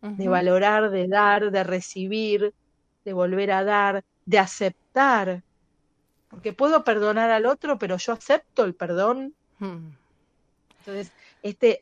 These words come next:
Speaker 1: aceptar res-, y poder recibir, estar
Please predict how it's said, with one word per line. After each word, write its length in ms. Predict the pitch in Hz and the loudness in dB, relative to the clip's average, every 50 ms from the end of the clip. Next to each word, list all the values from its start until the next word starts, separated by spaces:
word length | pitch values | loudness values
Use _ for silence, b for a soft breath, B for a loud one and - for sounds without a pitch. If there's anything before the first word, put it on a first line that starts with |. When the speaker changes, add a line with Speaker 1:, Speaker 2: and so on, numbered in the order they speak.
| _ _ | _ _
Speaker 1:
aceptar 680 | - 196 185 - - 190 180 - _ - 247 294 294 269 | -6 -6 -4 -4 -4 -6 -6 -2 _ 4 4 4 4 2
res-, 300 | 240 220 202 180 - - - | -2 -4 -6 -6 -10 -16 -18
y 100 | - 180 | -18 -16
poder 360 | - - 180 180 196 214 233 226 | -10 -6 -4 -2 0 0 -2 -2
recibir, 500 | 226 208 185 - - 190 185 208 214 196 | -4 -6 -8 -8 -10 -10 -8 -6 -6 -6
estar 320 | 180 175 - 208 208 220 | -8 -8 -8 -8 -8 -8